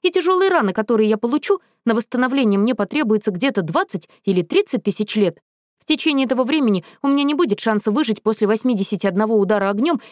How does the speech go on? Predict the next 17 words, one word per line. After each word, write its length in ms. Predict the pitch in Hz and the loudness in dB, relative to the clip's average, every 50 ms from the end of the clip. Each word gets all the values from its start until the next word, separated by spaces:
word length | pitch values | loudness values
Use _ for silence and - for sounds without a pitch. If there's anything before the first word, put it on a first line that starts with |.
| _ - | _ -4
и 80 | 302 | -2
девяти 340 | 226 285 277 294 - - 349 | 0 0 0 0 0 2 2
ударов 400 | 285 202 190 269 269 233 - - | 2 2 2 0 0 0 -2 0
молнии, 400 | 196 180 175 170 170 165 165 - - - - | 0 0 2 0 0 0 -2 -4 -8 -10 -4
которые 320 | - 330 - 220 180 175 | -4 -2 0 0 0 0
необходимо 480 | 185 190 190 - 196 175 185 202 220 262 | 0 -2 -2 -2 -4 -2 0 0 0 2
выдержать, 420 | 370 415 370 349 302 294 339 - | 2 2 2 2 0 -2 -4 -4
чтобы 220 | - - 208 165 185 | -4 -4 -4 -4 -4
стать 280 | - - 349 349 - | -2 -2 -4 -4 -4
следующей 540 | - - 196 240 330 285 311 294 - - 262 | -6 -4 -2 0 0 2 0 0 0 0 0
небесной 420 | 240 220 175 175 214 214 - 208 | 0 0 2 0 0 0 0 -2
владычицей. 680 | 180 175 190 180 170 190 160 - 175 - - 165 - _ _ _ _ _ _ | 0 0 -2 -2 -2 -2 -4 -6 -10 -12 -12 -14 -14 _ _ _ _ _ _
Я 160 | - 160 214 | -2 0 0
ни 140 | 214 240 269 | 2 2 0
разу 320 | 254 262 254 202 160 180 175 | 0 0 -2 -2 0 0 0
не 120 | 190 220 | 0 0
слышала, 460 | - - 277 285 - - 196 180 165 | -2 -2 -4 -4 -4 -2 -2 -4 -4